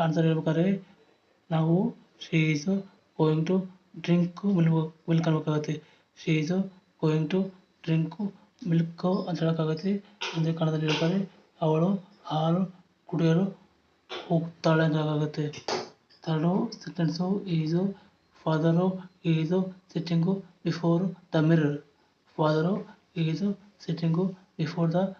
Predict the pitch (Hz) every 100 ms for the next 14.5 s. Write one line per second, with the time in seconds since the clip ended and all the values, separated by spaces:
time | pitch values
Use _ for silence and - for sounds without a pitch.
0 | _ 165 160 156 151 - _ - 165 165
1 | 190 190 - 175 147 147 _ _ _ _
2 | _ _ _ _ _ _ _ - 156 156
3 | 185 196 - _ - 160 156 160 165 185
4 | 196 - _ _ _ - 156 156 160 156
5 | 156 160 180 202 - _ _ _ _ _
6 | _ 160 160 160 170 196 - 170 165 165
7 | 170 - 160 151 156 151 - 156 147 147
8 | - 175 196 - - _ _ _ _ -
9 | 156 151 165 170 156 151 151 175 196 190
10 | - _ 170 156 151 160 180 190 - -
11 | - 160 156 156 170 185 185 - - -
12 | 165 - - - _ _ - 156 160 180
13 | 196 - _ _ 170 160 156 175 - -
14 | - 165 156 156 170